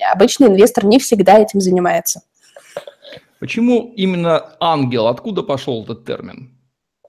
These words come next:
Speaker 1: Э, м, честно, не знаю изначальную историю, но, э, концептуально и по смыслу, э, бизнес-энджел, э, приходит,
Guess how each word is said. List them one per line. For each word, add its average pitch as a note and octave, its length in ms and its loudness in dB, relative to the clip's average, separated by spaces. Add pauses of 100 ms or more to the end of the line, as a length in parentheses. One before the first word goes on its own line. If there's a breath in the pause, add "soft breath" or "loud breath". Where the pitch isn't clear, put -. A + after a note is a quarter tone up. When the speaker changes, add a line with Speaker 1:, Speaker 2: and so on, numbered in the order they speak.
(420)
Speaker 1:
Э, F#3 580 8
м, G2+ 1080 -8 (160)
честно, A#3+ 340 2
не A#3+ 160 4
знаю A#3 420 4
изначальную G3+ 580 2
историю, C#4 520 4
но, G#3 800 6
э, F3+ 420 0 (600 soft breath)
концептуально A#3 800 4
и - 20 -2
по G3+ 140 2
смыслу, A#3+ 1200 2
э, F#3+ 360 2
бизнес-энджел, A#3+ 1000 0 (120)
э, F3 1040 2 (220)
приходит, A3 640 0